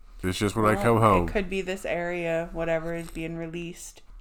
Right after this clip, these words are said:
Speaker 1: It's possible. I mean, I wasn't, like, a hundred percent at work, but it definitely wasn't what this is right now, uh, and how it was last night. So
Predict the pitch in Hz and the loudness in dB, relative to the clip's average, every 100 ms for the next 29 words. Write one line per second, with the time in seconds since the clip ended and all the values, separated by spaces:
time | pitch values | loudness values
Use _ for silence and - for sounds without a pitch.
0 | - - - - - - 123 110 98 92 | -18 -18 -16 -18 -12 4 10 10 8 0
1 | 90 90 - - - 85 87 90 85 82 | -2 -2 -6 -20 -10 -4 0 0 0 0
2 | 87 85 90 90 82 87 85 104 127 127 | -2 -2 -2 0 -2 -2 0 2 2 0
3 | 117 131 117 120 123 120 - 90 - 92 | 2 2 4 6 6 4 -2 -4 0 0
4 | - 92 85 82 85 80 - - 85 85 | 0 -2 0 2 0 0 -6 -10 -6 -4
5 | 78 82 - 80 76 76 71 76 73 69 | -2 -2 0 -2 0 0 0 -2 -2 -2
6 | 73 - - 69 71 69 67 64 - 76 | -4 -8 -6 -4 -2 -2 -2 -4 -6 -6
7 | 76 71 76 69 73 73 71 67 - 69 | -6 -2 -2 -2 -2 -4 -4 -4 -4 -4
8 | 67 62 - 78 67 64 | -4 -6 -10 -8 -6 -6